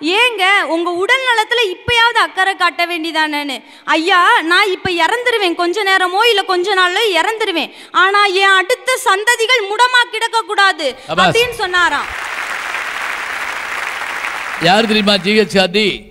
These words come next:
Speaker 2: லண்டன் பேராசிரியர். நம்முடைய ராமானுஜம் அவர்கள் நேத்து கூட அந்த படத்துக்கு பரிசு கிடைச்சிருக்குதுங்க. ராமானுஜருடைய வாழ்க்கை வரலாற்றை எடுத்த அவங்களுக்கு பரிசு கொடுத்துருக்குறாங்க. என் நண்பர் அரந்தை மணியன் அதை சொன்னார், என்கிட்ட பெருமையா இருந்தது.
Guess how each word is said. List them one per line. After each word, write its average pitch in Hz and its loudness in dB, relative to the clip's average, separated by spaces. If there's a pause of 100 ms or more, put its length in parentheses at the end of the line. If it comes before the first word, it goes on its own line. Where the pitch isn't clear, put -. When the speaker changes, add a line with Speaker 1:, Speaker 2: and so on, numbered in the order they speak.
(340)
Speaker 2:
லண்டன் 190 0
பேராசிரியர். 175 0 (640)
நம்முடைய 170 2
ராமானுஜம் 196 4
அவர்கள் 180 4
நேத்து 180 -2
கூட 202 4
அந்த 165 -4
படத்துக்கு 185 2
பரிசு 190 0
கிடைச்சிருக்குதுங்க. 143 -6 (460)
ராமானுஜருடைய 180 4
வாழ்க்கை 180 2
வரலாற்றை 175 4
எடுத்த 165 2
அவங்களுக்கு 165 2 (240)
பரிசு 190 4
கொடுத்துருக்குறாங்க. 165 0 (260)
என் 147 2
நண்பர் 175 2
அரந்தை 190 0
மணியன் 180 0
அதை 156 -4
சொன்னார், 175 2
என்கிட்ட 160 0
பெருமையா 180 2
இருந்தது. 143 -2